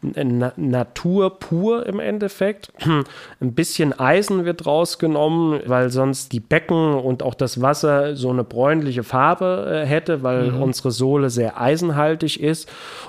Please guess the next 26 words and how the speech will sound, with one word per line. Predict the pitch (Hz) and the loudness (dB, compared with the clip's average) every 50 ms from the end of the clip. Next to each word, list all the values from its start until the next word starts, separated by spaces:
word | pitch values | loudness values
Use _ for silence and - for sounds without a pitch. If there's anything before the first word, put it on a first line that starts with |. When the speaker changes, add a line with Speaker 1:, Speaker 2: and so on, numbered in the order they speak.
| - - | -8 -4
Speaker 1:
Und | 120 120 120 113 131 | -2 -2 0 0 0
dann | 120 127 139 143 147 151 160 | 2 2 2 2 0 -2 -2
ist, | - 139 127 - - - | -4 -6 -6 -6 -4 -4
äh, | 139 135 - 160 160 170 165 147 135 131 - | -4 -2 -2 -4 -4 -2 -4 -4 -4 -4 -2
gibt's | - 139 - - - | -2 -4 -4 -4 -4
verschiedene | - 135 120 - - 160 156 160 147 | -2 -2 -2 0 -2 0 0 2 2
medizinische | 139 135 139 131 131 113 - - 175 180 185 180 151 147 151 | 2 2 2 0 -2 -4 -2 -2 0 0 2 0 0 0 -2
Indikationen, | - 147 135 127 123 - - 123 113 - - - 160 180 220 233 240 240 240 240 233 233 - | -2 -2 -2 -2 -4 -4 -4 -6 -6 -4 -4 -2 0 0 0 0 -2 -2 -4 -4 -6 -4 -4
die | 151 151 | -2 0
der | 143 147 139 | 2 2 2
Sohle | 127 143 147 151 156 151 143 | 2 2 2 2 2 2 0
dann | 143 135 131 | 0 0 0
entsprechend | 131 127 123 - - 139 127 117 120 113 | 0 -2 -4 -4 -4 -4 -4 -2 -4 -4
zugesprochen | - - 202 220 208 - 202 - - - 170 175 165 - 165 156 151 - | -4 -4 -4 -4 -4 -4 -6 -6 -4 -4 -2 -2 0 0 -2 -2 -2 0
werden. | 135 135 139 143 147 160 151 151 151 - - - - - - - - | 2 2 2 2 2 2 0 -2 -2 -6 -12 -16 -16 -16 -16 -8 -4
Und | 127 117 104 - | -4 -2 -2 -2
jetzt | 123 117 - - - | -4 -4 -6 -6 -2
nehmen | 151 127 123 131 | 0 0 2 2
wir | 135 123 | 2 0
klassisch, | - - 127 127 139 - - 147 143 135 - - | 2 2 2 2 2 2 0 0 0 0 -2 -4
äh, | - - - 139 127 | -4 -2 -2 -2 -2
das | 117 113 127 113 - | -2 -2 -4 -2 -2
Solewasser | - 135 131 147 147 139 131 135 131 - 139 127 | 0 0 2 2 2 2 0 0 0 0 0 0
in | 120 113 | 0 0
der | 120 113 104 | -2 -4 -4
Therme. | - - 143 151 165 175 180 175 170 170 | -2 0 0 2 2 2 0 0 0 -2